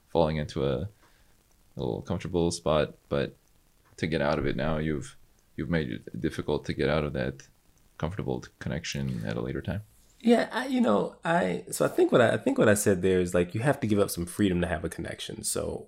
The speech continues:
Speaker 2: what, here's, here's how that works. And there's empirical evidence of this. When you meet someone and you wanna have a relationship with them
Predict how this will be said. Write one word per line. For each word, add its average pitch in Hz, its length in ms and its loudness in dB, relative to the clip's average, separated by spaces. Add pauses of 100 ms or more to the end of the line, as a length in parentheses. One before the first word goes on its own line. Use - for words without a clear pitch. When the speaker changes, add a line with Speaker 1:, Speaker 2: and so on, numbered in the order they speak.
Speaker 2:
what, 104 300 -2
here's, 127 380 -2
here's 120 460 -2 (520)
how 104 140 0
that 92 220 -2
works. - 360 -8 (1200)
And 127 120 6
there's 143 180 8
empirical 90 400 0
evidence 80 300 -6
of 76 60 -8
this. 80 200 -8
When 98 160 -2
you 107 380 2 (280)
meet 107 280 2
someone 82 600 -4 (220)
and 90 300 0
you 90 160 -4
wanna 90 280 -2
have 82 260 -6
a 80 60 -4
relationship 82 760 -8
with 87 200 -6
them 98 400 -10